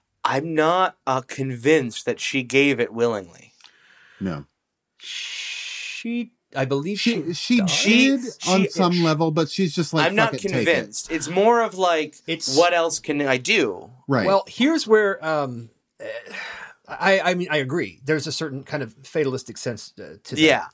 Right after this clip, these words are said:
Speaker 3: to, to
Speaker 1: I'm,
Speaker 3: her, to the
Speaker 1: I'm
Speaker 3: consent
Speaker 1: not
Speaker 3: that she
Speaker 1: saying that
Speaker 3: gives.
Speaker 1: it's not consensual. I'm saying I'm not convinced.
Speaker 2: But I'm also,
Speaker 3: Right.
Speaker 2: I'm also kind of seeing that as a, as a life does not die, life does not go away.
Speaker 3: Right.
Speaker 2: You've taken everything you can from me. You may as well have this.
Speaker 3: So here's,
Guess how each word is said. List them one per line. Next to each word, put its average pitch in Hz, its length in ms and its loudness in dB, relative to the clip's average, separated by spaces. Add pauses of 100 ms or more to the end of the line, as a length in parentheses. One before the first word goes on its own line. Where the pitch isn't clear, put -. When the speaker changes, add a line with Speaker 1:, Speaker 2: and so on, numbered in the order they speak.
Speaker 3:
to, - 0 -
to 233 220 2
Speaker 1:
I'm, 185 280 2
Speaker 3:
her, 147 140 -4
to - 120 -16 (140)
the - 40 -2
Speaker 1:
I'm 143 40 -4
Speaker 3:
consent 202 220 2
Speaker 1:
not 254 80 4
Speaker 3:
that 247 100 -2
she - 60 -2
Speaker 1:
saying 220 200 0
that 180 60 -2
Speaker 3:
gives. 143 140 -2
Speaker 1:
it's 123 40 -8
not 156 380 2
consensual. 110 500 -6
I'm 113 120 -8
saying 147 240 2
I'm 127 160 0
not 135 280 -2
convinced. 104 540 -8
Speaker 2:
But 269 100 6
I'm 302 160 6
also, 302 280 0
Speaker 3:
Right. - 120 -4
Speaker 2:
I'm 202 200 0
also 220 260 0
kind 170 180 0
of 135 80 -2
seeing 135 260 -2
that 101 140 -2
as 90 140 -6
a, 95 60 -8
as 98 200 -8
a 92 120 -6
life 98 520 -6
does 95 280 -6
not 90 180 -6
die, 73 240 -10
life 82 300 -12
does 101 200 -6
not 80 220 -8
go 82 180 -8
away. 107 500 -2 (160)
Speaker 3:
Right. 82 420 -10
Speaker 2:
You've 180 280 4
taken 190 360 -2
everything 139 340 -2
you 110 100 -2
can 180 280 2
from 135 160 0
me. 120 60 0
You 127 120 0
may 107 140 0
as 151 120 0
well 123 120 -6
have 110 200 -6
this. 135 360 0
Speaker 3:
So 190 80 -2
here's, 285 600 -2